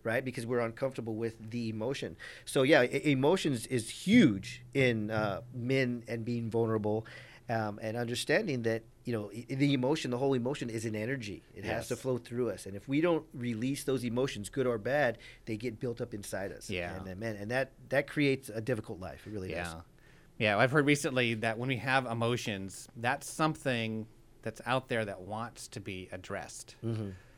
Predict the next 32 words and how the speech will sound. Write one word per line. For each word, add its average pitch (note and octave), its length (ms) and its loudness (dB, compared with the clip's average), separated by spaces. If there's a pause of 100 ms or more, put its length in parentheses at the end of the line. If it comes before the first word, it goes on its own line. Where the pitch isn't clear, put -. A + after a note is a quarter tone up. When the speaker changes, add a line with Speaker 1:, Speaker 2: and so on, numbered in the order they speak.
Speaker 1:
mm-hmm. G2 160 -8
Speaker 2:
That G2 360 0
it's - 260 -2
not B2 320 2
there B2+ 320 4
just A#2+ 400 -2
because A2 760 -2 (160)
it's - 380 -6
awkward A#2+ 400 0
or G#2 80 -2
weird, G2+ 520 -2
but A2+ 120 0
Speaker 1:
Mm-hmm. G#2+ 80 -2
Speaker 2:
that A#2 160 2
it's A2+ 120 -6
there C3+ 220 2
because B2 400 -2
there's G#2+ 160 -6
something C#3+ 380 0
that G#2+ 160 -6
wants G#2 320 -8
to - 120 -12
be F#2+ 180 -10
addressed. F2+ 600 -12 (180)
Speaker 1:
Right. G#2 280 -4 (180)
Speaker 2:
And G#2+ 140 -4
that A2+ 100 2
if A2+ 140 -2
we B2 80 0
don't D3 280 4
address A2+ 520 4
it, - 280 -6